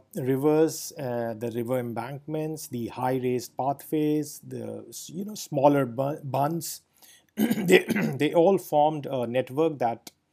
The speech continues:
helped them retain or keep out the inundation. So,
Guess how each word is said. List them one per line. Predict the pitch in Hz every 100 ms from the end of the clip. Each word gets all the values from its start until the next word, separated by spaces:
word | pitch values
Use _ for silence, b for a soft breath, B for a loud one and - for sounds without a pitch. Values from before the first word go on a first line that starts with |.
| b b _
helped | 139 147 131
them | 131 127 127
retain | 120 120 131 131 131
or | 120 107
keep | - 135 131 _ _ _ -
out | 120 113 - 113
the | 117 120 135
inundation. | 123 117 110 120 120 - 117
So, | - 151